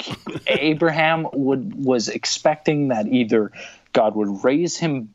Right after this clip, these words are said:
Speaker 2: back or, or that God
Speaker 1: How
Speaker 2: would,
Speaker 1: is
Speaker 2: that
Speaker 1: raising him back better? He still would have murdered his kid.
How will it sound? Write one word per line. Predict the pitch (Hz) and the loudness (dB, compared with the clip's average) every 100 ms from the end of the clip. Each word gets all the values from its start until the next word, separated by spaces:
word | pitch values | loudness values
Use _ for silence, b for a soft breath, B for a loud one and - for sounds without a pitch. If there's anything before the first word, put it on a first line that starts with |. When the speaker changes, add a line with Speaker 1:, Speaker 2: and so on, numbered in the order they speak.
| _ | _
Speaker 2:
back | - 117 143 185 - - _ _ _ _ _ - | 0 0 0 -4 -10 -16 _ _ _ _ _ 0
or, | 151 147 - | 2 4 2
or | 139 131 | 0 2
that | 127 123 | 0 0
God | 127 127 | 0 2
Speaker 1:
How | 285 302 | 4 4
Speaker 2:
would, | 285 | 2
Speaker 1:
is | 269 | 0
Speaker 2:
that | 202 | 0
Speaker 1:
raising | 214 269 247 262 240 | 2 2 0 2 2
him | 233 214 | 2 2
back | 226 240 196 - - _ _ _ _ _ _ - _ _ - 180 | 0 2 2 -2 -12 _ _ _ _ _ _ -20 _ _ -18 -14
better? | 131 254 254 170 90 - _ _ _ | 0 2 2 0 -4 -12 _ _ _
He | 214 254 | -2 0
still | 254 - 262 262 | 0 -2 0 2
would | 247 190 | 2 2
have | 233 190 | 0 0
murdered | 214 233 226 214 | 2 2 2 2
his | 156 190 - | 2 2 0
kid. | 233 214 101 - | 0 0 0 -6